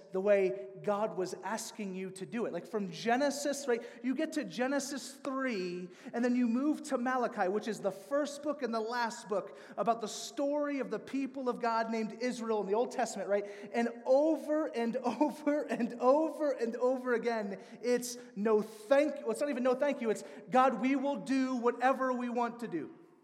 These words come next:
With bits, certainly, of righteous worship and holiness. God raising up men and women that would be faithful.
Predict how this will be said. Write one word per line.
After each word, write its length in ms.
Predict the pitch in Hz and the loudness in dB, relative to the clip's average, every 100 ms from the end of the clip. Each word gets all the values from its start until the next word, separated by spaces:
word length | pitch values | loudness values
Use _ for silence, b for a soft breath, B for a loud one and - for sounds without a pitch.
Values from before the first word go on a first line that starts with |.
| _ _ _ _ _ _ _ _ _ _ _ _ _ _ _ _ _ - | _ _ _ _ _ _ _ _ _ _ _ _ _ _ _ _ _ -14
With 220 | 175 185 - - - - - | -8 -8 -10 -20 -20 -20 -14
bits, 560 | 254 - - - - _ _ _ | -12 -12 -12 -12 -14 _ _ _
certainly, 560 | - 226 156 151 131 120 - _ b b b b b _ | -12 -8 -8 -10 -12 -14 -18 _ b b b b b _
of 180 | 127 127 | -20 -12
righteous 540 | 160 208 208 175 - - | -8 -8 -8 -12 -12 -10
worship 460 | 151 151 - 127 127 | -10 -10 -12 -14 -14
and 100 | 131 | -14
holiness. 540 | 120 117 104 - - _ _ b b b b b | -14 -14 -20 -20 -20 _ _ b b b b b
God 300 | 190 202 165 | 2 2 2
raising 520 | 175 202 226 208 208 196 | -4 -2 -2 -2 -4 -2
up 300 | 208 - 156 | -2 -4 -6
men 300 | 170 190 160 | -6 -6 -6
and 160 | 151 | -8
women 240 | 170 202 170 | -6 -4 -4
that 200 | 156 160 | -8 -6
would 180 | 226 185 | -6 -6
be 100 | 175 | -10
faithful. 840 | - 220 240 - - 185 156 - | -8 -4 -2 -4 -6 -4 -4 -6